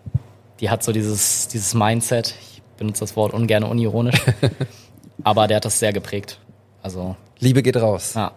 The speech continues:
Speaker 1: absolut.
Speaker 2: Ja. Ich, ähm, muss, äh, das liegt auch daran, dass ich vielleicht zwei bis neun Jahre älter bin. Ich muss immer an, äh, Casey Neistat denken, so, äh, wenn,
Speaker 1: Mhm.
Speaker 2: wenn Leute irgendwie, gerade so diese Videos, die du machst mit, mit Handy-Optik, so,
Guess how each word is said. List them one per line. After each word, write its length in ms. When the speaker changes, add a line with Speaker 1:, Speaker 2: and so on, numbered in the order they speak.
Speaker 1:
absolut. 400
Speaker 2:
Ja. 220
Ich, 240
ähm, 160
muss, 400
äh, 260
das 200
liegt 240
auch 100
daran, 280
dass 120
ich 100
vielleicht 300
zwei 240
bis 340
neun 280
Jahre 260
älter 280
bin. 220
Ich 80
muss 200
immer 200
an, 220
äh, 100
Casey 320
Neistat 580
denken, 320
so, 420
äh, 140
wenn, 200
Speaker 1:
Mhm. 220
Speaker 2:
wenn 160
Leute 340
irgendwie, 560
gerade 340
so 120
diese 280
Videos, 280
die 80
du 100
machst 280
mit, 260
mit 280
Handy-Optik, 1300
so, 320